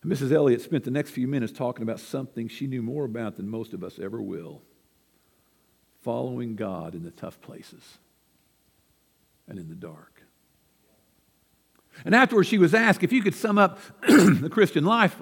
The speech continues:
what would it be?" And she said, "Trust." What else is there? Because either he's real and I trust him,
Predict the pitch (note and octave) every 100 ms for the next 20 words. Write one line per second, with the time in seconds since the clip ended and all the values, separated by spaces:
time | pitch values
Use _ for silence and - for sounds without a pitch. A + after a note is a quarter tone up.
0 | - F3+ D#3 D3 D#3 A#3+ D#3+ - _ _
1 | _ _ _ _ _ _ _ _ _ _
2 | _ F3 E3+ G3 F#3+ - - - - -
3 | _ _ _ _ _ _ _ _ _ _
4 | _ _ _ _ _ _ _ _ _ _
5 | A3+ B3 G#3 C4 C4+ - - _ _ _
6 | _ _ _ _ _ _ _ _ _ _
7 | _ _ _ _ _ _ _ _ - G3
8 | C4 F#3 B3+ C#4+ D#4+ A#3+ G3+ G3 D3+ G3+
9 | E4 C#4+ F#3+ A3 A3 - F#3 E3+ - D#4+
10 | D#4+ - F3+ C3+ F#3 B3 -